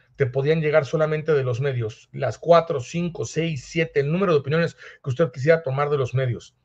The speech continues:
de comunicación, tenían la misma línea, tenían el mismo sesgo. Y cuando uno dice, bueno, trae el sesgo, hablan tanto del sesgo, pero ustedes también lo tienen. Sí, yo tengo mi sesgo de Cuarta Transformación,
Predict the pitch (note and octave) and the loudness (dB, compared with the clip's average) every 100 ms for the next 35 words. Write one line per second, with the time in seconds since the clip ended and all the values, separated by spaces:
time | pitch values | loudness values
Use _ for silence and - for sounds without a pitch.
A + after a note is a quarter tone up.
0 | _ _ - B2 A#2+ B2 B2 B2 A#2 C#3 | _ _ -8 -4 0 2 2 2 0 0
1 | D3+ - _ _ _ B2+ C#3 D#3 D#3 C3+ | -2 -6 _ _ _ -2 2 2 2 0
2 | C#3+ C#3 C3+ B2+ D#3 D#3+ B2 - B2 C3+ | 0 -2 0 0 2 2 2 0 2 2
3 | C#3 B2 A#2+ B2 A#2 B2 A#2 - C3+ F#2 | 2 2 4 4 4 2 2 2 0 -2
4 | F2 _ _ _ _ _ _ _ _ _ | -10 _ _ _ _ _ _ _ _ _
5 | _ F3+ B2+ C#3+ E3 F3 E3+ D3+ D#3+ F#3 | _ 0 4 6 6 4 4 2 4 4
6 | - F3 F3 F3 F#3+ G3 G3 D3 A#2+ - | 2 2 0 0 2 2 4 2 0 -6
7 | - G3+ A#3 A#3 A3 A3+ A#3 G3 C#3+ F#3 | -2 2 4 4 2 2 2 0 0 -4
8 | G3+ E3+ D3+ B2 E3+ F3+ E3+ C#3+ D#3+ D3+ | -4 -4 -2 2 4 4 2 2 2 2
9 | D#3+ D3 D3 - - A3 E4 - _ _ | 0 -2 -4 -10 -8 -6 -6 -14 _ _
10 | D3+ B2+ C#3+ F3 A#3+ D3+ D#3 E3 D3+ - | -2 -2 0 0 0 0 2 2 2 -2
11 | C#3+ F#3+ E3+ C3+ B2+ A#2+ G#2+ F#3+ | -2 -2 -2 -2 -2 -2 0 -2